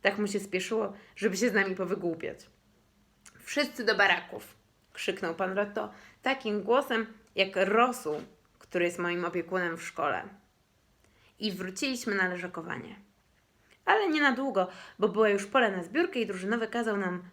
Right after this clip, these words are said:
wstać. Wyglądał na zadowolonego. Myślę, że on też nie lubi leżakowania.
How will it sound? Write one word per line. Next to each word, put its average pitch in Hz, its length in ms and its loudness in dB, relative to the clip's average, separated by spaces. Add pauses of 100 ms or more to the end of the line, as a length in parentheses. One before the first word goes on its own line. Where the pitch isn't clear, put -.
wstać. - 640 -2 (220)
Wyglądał 208 440 2
na 185 180 0
zadowolonego. 214 760 0 (340)
Myślę, 233 280 2
że 196 220 0
on 190 260 -2 (160)
też - 220 0
nie 190 120 0
lubi 175 200 -4
leżakowania. 165 720 -6